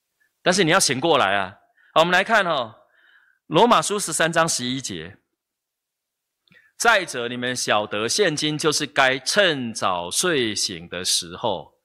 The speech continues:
因为我们得救，现今比初信的时候更近了。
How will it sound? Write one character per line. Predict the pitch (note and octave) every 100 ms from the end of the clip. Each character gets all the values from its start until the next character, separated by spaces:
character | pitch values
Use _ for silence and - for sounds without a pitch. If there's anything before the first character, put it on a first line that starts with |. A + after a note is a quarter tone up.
| _
因 | D3+
为 | F3+
我 | F3
们 | A#2+ A#2+
得 | A#2+ B2+
救， | E3+ F#3 A2+ - _ _ _
现 | - F3+
今 | D3+ D#3+
比 | A2
初 | - D3
信 | C#3+ D3+
的 | A#2
时 | - G#2+
候 | C3
更 | - B2+
近 | A#2 - B2+ F#2+
了。 | D#2+ -